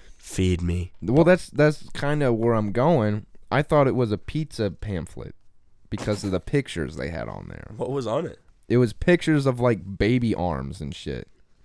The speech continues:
Speaker 2: Like, babe, like, hacked up baby parts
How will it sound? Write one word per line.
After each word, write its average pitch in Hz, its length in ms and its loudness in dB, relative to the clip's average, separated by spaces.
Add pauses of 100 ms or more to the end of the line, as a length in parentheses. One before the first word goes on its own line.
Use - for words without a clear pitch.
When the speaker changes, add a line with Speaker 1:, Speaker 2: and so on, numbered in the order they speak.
(120)
Speaker 2:
Like, 104 260 -2
babe, 107 280 0
like, 101 240 -2 (280)
hacked 123 460 -2
up 107 300 2 (640)
baby 104 340 2
parts - 560 -6